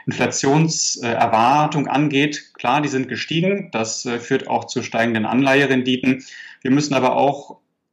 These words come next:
berücksichtigen, dass, äh, diese Entwicklung darauf hindeutet, dass wir verbesserte Wachstumsprognosen haben. Ja, das, das spiegelt, das wird ja eben auch hier in den,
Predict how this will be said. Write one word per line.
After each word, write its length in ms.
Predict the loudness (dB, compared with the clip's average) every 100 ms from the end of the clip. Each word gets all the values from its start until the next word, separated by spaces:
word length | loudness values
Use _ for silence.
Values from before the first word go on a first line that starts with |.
| _ _ -20 -6
berücksichtigen, 800 | 0 2 0 -2 0 2 4 4
dass, 340 | 2 0 -2 -6
äh, 100 | -4
diese 200 | -2 -2
Entwicklung 420 | -2 -2 -2 0
darauf 260 | 0 0 0
hindeutet, 840 | 0 2 2 2 2 0 0 -4
dass 260 | -6 -6 0
wir 140 | 0
verbesserte 600 | 0 -4 -4 -2 -4 0
Wachstumsprognosen 1000 | 0 0 -2 -2 -2 -4 0 2 0 0
haben. 260 | 2 2 2
Ja, 120 | 2
das, 340 | 2 -2 -4
das 140 | -2 0
spiegelt, 560 | 0 0 4 4 2
das 160 | -4 -2
wird 160 | 0 0
ja 60 |
eben 180 | 0 0
auch 180 | -2 -2
hier 140 | -2
in 80 | 0
den, 300 | 0 0 -2